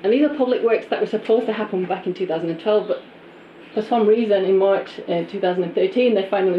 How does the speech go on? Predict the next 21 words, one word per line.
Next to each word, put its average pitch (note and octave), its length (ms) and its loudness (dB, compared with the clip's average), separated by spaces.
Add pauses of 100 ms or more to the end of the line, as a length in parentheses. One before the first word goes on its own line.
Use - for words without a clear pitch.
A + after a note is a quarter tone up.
materialized, F#3+ 480 2 (380)
and G#3 180 0
the G#3 140 2
visual A#3+ 400 2
message E3+ 440 -2 (160)
certainly F3+ 300 0
was, E3+ 140 -4 (400)
was, - 140 -2 (440)
"Keep A3 160 0
your F#3 120 4
distance. - 400 -2 (220)
This F3 200 -4
is F3 100 0
not G#3 240 0
a E3 40 -2
place F3+ 360 0
where E3 120 2
anything's E3 440 -4
going D#3+ 200 -4
to F3 60 -14
happen." E3+ 440 -12